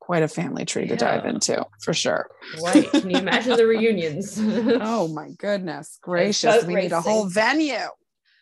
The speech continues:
Speaker 2: Yeah.
Speaker 1: All right. Well,
Speaker 2: All right.
Speaker 1: we will catch y'all later the next time. Check us out on, uh, Gmail and The Part I Don't Get, and email us any of your quandaries,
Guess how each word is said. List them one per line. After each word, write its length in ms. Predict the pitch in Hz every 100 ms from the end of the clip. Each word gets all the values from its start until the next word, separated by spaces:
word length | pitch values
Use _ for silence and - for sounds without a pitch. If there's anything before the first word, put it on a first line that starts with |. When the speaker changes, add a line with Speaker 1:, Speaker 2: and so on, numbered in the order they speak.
| _ _ _
Speaker 2:
Yeah. 360 | 202 196 214 - - _
Speaker 1:
All 140 | - 247
right. 440 | 269 392 622 - _
Well, 360 | 220 262 269 277
Speaker 2:
All 120 | 285
right. 380 | 269 415 453 - _ _ - _ -
Speaker 1:
we 240 | 214 262
will 160 | 247 247
catch 320 | 277 254 -
y'all 260 | 262 262 240
later 580 | 247 262 247 240 269 349 _ _
the 80 | 208
next 440 | 240 247 - - -
time. 560 | 240 220 220 240 302 381 _ _ _ _ - 202
Check 220 | 247 240
us 100 | 240
out 200 | 240 240
on, 220 | 233 220 -
uh, 40 | 214
Gmail 760 | 190 240 240 233 220 220 220
and 220 | 208 175 -
The 140 | 190 196
Part 260 | 220 220
I 60 | 214
Don't 220 | 202 202
Get, 340 | 214 220 285 - _ _ _ _ -
and 600 | 196 185 185 180 175 - _ _
email 320 | - 208 190 185
us 200 | 190 -
any 260 | 190 180
of 80 | 175
your 160 | 180 175
quandaries, 920 | - 190 165 165 165 208 370 -